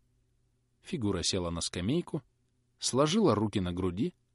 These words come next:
опустила глаза в землю и, сорвав с головы грязную косынку, положила её на стол возле себя.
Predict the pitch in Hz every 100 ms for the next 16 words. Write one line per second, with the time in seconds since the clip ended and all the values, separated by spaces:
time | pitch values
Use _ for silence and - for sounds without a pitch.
0 | _ _ _ 104 117 123 - 156 135 117
1 | 120 110 117 98 139 196 156 127 135 123
2 | 147 127 110 120 120 143 117 127 123 117
3 | 101 104 - 208 180 131 139 127 131 202
4 | 175 160 143 117 - 113 110 101 98 -
5 | 98 80